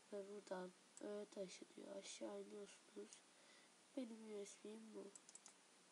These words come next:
Buna basıyorsunuz. Taşıya basıyorsunuz.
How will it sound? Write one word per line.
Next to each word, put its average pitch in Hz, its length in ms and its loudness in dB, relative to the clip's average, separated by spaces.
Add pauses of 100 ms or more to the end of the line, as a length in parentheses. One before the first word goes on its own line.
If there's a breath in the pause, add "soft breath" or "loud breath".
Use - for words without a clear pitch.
(180)
Buna 240 220 2 (360)
basıyorsunuz. 220 800 2 (100)
Taşıya 233 500 2
basıyorsunuz. 233 880 -2